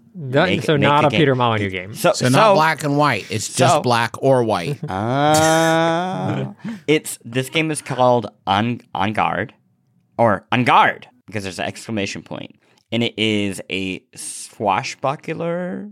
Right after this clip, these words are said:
Speaker 2: simulator. It's an action sword fighting game.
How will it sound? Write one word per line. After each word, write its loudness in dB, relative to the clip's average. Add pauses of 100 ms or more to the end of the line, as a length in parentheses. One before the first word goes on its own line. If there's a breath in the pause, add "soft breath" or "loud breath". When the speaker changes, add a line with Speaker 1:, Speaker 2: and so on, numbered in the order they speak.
(140)
Speaker 2:
simulator. -8
It's -10
an -4
action -2
sword -2
fighting -2
game. -8